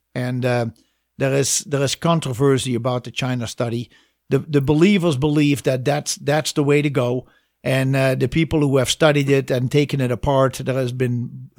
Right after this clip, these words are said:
long articles written about the China study, how you can take it apart. Um, I,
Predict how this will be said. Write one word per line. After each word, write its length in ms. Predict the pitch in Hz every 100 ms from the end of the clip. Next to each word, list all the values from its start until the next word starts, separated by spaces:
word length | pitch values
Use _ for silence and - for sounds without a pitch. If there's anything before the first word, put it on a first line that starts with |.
| 101 - _ _ _ _ - 135
long 480 | - 131 156 190 185
articles 420 | 151 143 143 131
written 200 | 135 143
about 200 | 127 127
the 80 | 120
China 340 | 117 139 131 123
study, 340 | - 127 120
how 280 | 110 127 127
you 160 | 123
can 200 | 117 127
take 200 | 113 131
it 80 | 120
apart. 420 | 110 131 117 113 - _ _ _ -
Um, 480 | 120 117 117 117 - -
I, 400 | 131 135 131